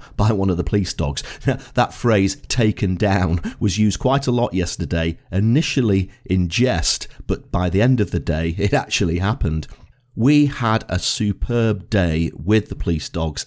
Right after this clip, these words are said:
at the Glasgow Police Dog Training Centre. We met a few handlers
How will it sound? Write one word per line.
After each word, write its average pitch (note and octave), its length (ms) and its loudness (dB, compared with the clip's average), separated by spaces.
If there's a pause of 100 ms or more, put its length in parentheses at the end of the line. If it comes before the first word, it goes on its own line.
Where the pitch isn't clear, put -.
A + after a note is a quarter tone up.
(120)
at F2+ 240 -2
the D#2+ 80 -4
Glasgow D#2+ 520 -2
Police D#2 300 -6
Dog D#2+ 320 -8
Training F2 460 0
Centre. D2 400 -2 (200)
We A#2 100 2
met D#3 180 2
a D3 40 2
few D#3 220 0
handlers B2+ 480 2